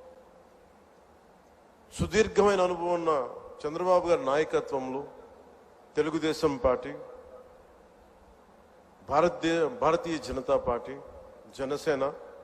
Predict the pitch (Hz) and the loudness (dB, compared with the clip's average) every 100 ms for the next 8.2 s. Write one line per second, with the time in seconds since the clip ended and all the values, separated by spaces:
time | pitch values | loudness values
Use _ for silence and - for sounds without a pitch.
0 | - - - - - 110 156 220 226 190 | -20 -20 -20 -20 -18 -2 0 2 0 0
1 | 196 190 170 - - 190 202 190 180 180 | -2 -4 -8 -8 -6 -4 -4 -4 -4 -4
2 | 185 180 175 160 185 - - - 196 196 | -2 0 2 0 0 -6 -8 -2 -2 0
3 | 185 160 143 180 - 208 190 - 185 196 | -2 -2 0 0 2 0 0 -2 -2 0
4 | 185 170 165 151 185 196 190 180 175 170 | 0 -2 -2 -2 0 -2 0 0 0 -4
5 | 170 151 160 - - - - - - 135 | -8 -8 -8 -12 -18 -20 -20 -20 -10 -8
6 | - - 226 190 202 214 196 - 196 - | -4 -2 0 2 4 2 0 -2 0 4
7 | 226 208 202 190 196 190 165 165 165 156 | 4 4 2 0 2 0 0 -2 -4 -4
8 | 127 104 | -6 -8